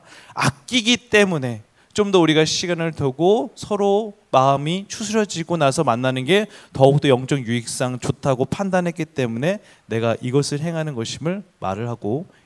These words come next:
있는 것이죠. 여기도 사도, 우리가 사역자의 마음이 좀 필요한 것 같아요. 우리가 어떤 감정이 상했을 때 바로 나가는 것보다는 우리의 뭔가 몸, 마음들이 다시 한번 추스려졌을 때 서로 만나서 사랑을 나누는 것,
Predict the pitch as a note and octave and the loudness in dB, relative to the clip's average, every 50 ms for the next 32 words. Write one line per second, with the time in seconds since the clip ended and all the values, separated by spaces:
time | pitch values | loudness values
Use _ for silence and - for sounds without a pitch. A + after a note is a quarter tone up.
0 | _ - G2 G#2+ A#2+ A#2+ A2+ G#2 - - - - - - _ _ - - - - | _ -12 -10 -8 -8 -8 -8 -10 -12 -14 -16 -16 -18 -20 _ _ -20 -20 -20 -20
1 | - _ _ _ _ _ - D#3+ F3 F#3+ F#3+ F#3+ F#3 F3 - G3+ G3 G#3+ G3+ - | -20 _ _ _ _ _ 0 0 2 6 6 6 6 6 4 2 2 0 -2 0
2 | - D3+ D3 D#3 D#3 D#3+ - - A3 A3 G#3 - F#3+ F3+ E3+ D3+ C3 A#2+ A#2 A2+ | 0 2 4 4 4 2 2 2 0 0 0 0 -2 -2 0 2 2 2 2 0
3 | A#2+ - C#3 - - E3+ E3 E3 D#3 D3 C#3 G#2+ F#2 - - - - - _ _ | -2 -6 -8 -8 -4 -2 -2 -2 -2 -4 -8 -10 -12 -12 -16 -18 -20 -20 _ _
4 | _ _ _ _ _ - A2 A#2+ A#2 A2+ A2+ - B2 A#2 - A2+ G#2+ A2 B2 B2 | _ _ _ _ _ -6 -2 0 0 0 0 -2 -4 -4 -4 -4 -2 -2 -2 -2
5 | B2 A#2+ D3+ D#3 D#3+ D#3 D3 - C#3+ C3+ - - - D#3+ E3+ F#3 F3+ C#3+ A#2+ A#2+ | -2 -2 -4 -2 -2 -2 -2 -4 -4 -4 -4 2 6 6 6 8 6 6 4 4
6 | B2 C3+ C3+ C3+ C3+ C3 B2+ - G#2+ F#2+ A2 G#2 A2 D3 F#3+ A3+ C4 - _ _ | 4 2 2 2 0 -2 -4 -4 -6 -6 -4 -4 -2 -2 -4 -4 -6 -10 _ _
7 | _ _ _ _ _ - A#2+ B2 B2+ B2+ B2+ B2 C#3+ C#3+ - _ _ _ - B2 | _ _ _ _ _ -6 -4 -2 0 0 0 0 -2 -4 -8 _ _ _ -4 -4
8 | C3 D3 D#3 D#3+ D#3+ E3 E3+ E3 D#3+ C#3 B2 A#2+ B2 B2+ C#3 - A2 A2+ A#2 C3 | -4 -2 -4 -6 -4 -4 -4 -4 -4 -6 -6 -8 -8 -8 -4 0 2 4 4 4
9 | D3 D#3 C#3+ C3 C3+ F3 G#3 A#3+ - _ _ _ _ - - A2+ - D#3 D3 D3 | 2 0 -4 -6 -6 -6 -6 -8 -10 _ _ _ _ -14 -10 -6 -4 -2 -2 -2
10 | D#3 - - - B3 A3 - B3 B3 A3+ G3 D#3+ C3+ - - C#3+ C3+ C3 - _ | -4 -6 -6 -8 -10 -10 -8 -6 -6 -4 -4 -4 -4 -4 -4 -6 -6 -6 -8 _
11 | - E3+ F#3 F#3+ A#3 - _ _ _ _ _ _ - - F#3+ F3+ F3+ F3+ F#3 F3+ | -4 -4 -4 -4 -6 -10 _ _ _ _ _ _ -6 -2 2 4 4 4 2 2
12 | F3+ - _ _ - G#2 A2 A2+ A#2+ B2 B2 B2 E3+ F#3 G3 F#3+ - - F#3 F3+ | -2 -6 _ _ -6 -4 -4 -4 -4 -4 -4 -2 -2 -2 -2 -2 -2 -2 -2 0
13 | F3 F3 E3 D3 A#2 G#2+ A2 A2 G#2+ G#2+ F#2+ E2+ F#2 | 0 0 0 0 0 0 0 -2 -4 -6 -8 -10 -12